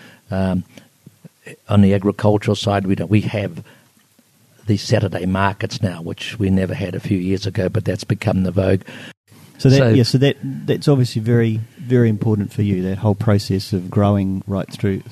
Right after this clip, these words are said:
Speaker 2: right through, right through to bottle. But
Speaker 1: Well,
Speaker 2: just
Speaker 1: yes, it's, uh,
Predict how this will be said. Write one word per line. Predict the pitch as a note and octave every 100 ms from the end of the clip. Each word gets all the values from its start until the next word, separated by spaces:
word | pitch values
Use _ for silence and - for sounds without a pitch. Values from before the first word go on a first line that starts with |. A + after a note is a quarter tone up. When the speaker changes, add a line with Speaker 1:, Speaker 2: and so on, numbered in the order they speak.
| -
Speaker 2:
right | F#2+ -
through, | - -
right | G#2 -
through | G#2+
to | F#2+
bottle. | F#2+ F#2 - G2+ - _ - - -
But |
Speaker 1:
Well, | F3 D3+ B2 A2+
Speaker 2:
just | D#3 -
Speaker 1:
yes, | G3 D3 B2+ G#2 - - - _
it's, | - B2 - C#3
uh, | B2 A#2+